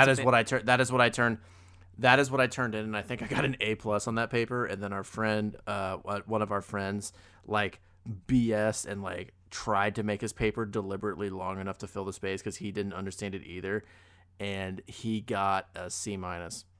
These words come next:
Speaker 1: He actually filled the whole page just by rambling, and I was like, "Look, I don't know what I saw. I'm not gonna pretend that I did know what I saw, and I'm not gonna waste your time with trying to ramble on for a bit. I don't know what it was." <laughs>
Speaker 2: Oh, I'm, I'm definitely gonna add the
Speaker 1: And he,
Speaker 2: triplets
Speaker 1: and
Speaker 2: of
Speaker 1: he was like,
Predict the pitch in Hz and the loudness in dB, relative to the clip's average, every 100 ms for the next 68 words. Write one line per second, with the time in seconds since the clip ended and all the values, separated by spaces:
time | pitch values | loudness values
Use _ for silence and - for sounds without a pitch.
0 | _ 98 120 113 - 117 98 107 101 98 | _ -2 2 4 2 -2 -4 -4 -4 -4
1 | 92 98 95 92 90 95 95 95 - 95 | -4 -4 -4 -6 -4 -6 -8 -12 -8 -6
2 | 87 85 85 95 95 90 92 87 95 92 | -6 -8 -8 -6 -6 -4 -6 -4 -4 -2
3 | 113 110 98 110 131 113 110 107 98 - | 0 0 4 6 6 6 4 2 0 0
4 | 104 98 92 101 104 104 95 92 - 98 | 0 0 0 2 0 0 -6 -6 -6 -4
5 | 98 92 95 95 95 113 110 107 104 98 | -4 -4 -2 -4 -4 -4 -2 0 0 -2
6 | - 98 95 92 - - - 104 107 98 | -2 0 0 -2 -10 -14 -2 2 2 0
7 | 104 98 92 - - 98 95 92 92 - | -2 -4 -6 -8 -8 -4 -4 -4 -8 -10
8 | - 90 90 90 90 90 87 87 85 85 | -8 -6 -6 -6 -6 -8 -8 -8 -8 -8
9 | - 82 78 95 101 95 92 95 85 76 | -8 -8 -6 -6 -4 -4 -6 -8 -8 -8
10 | 80 76 - - - - _ - _ _ | -10 -10 -14 -18 -20 -20 _ -20 _ _
11 | - - - 143 135 127 - 156 170 156 | -20 -20 -14 -10 -8 -8 0 2 4 4
12 | 165 151 143 156 147 139 131 131 123 117 | 4 4 2 2 2 2 2 0 -2 -6
13 | 120 - 127 143 147 123 123 110 104 | -4 0 6 10 10 10 10 10 6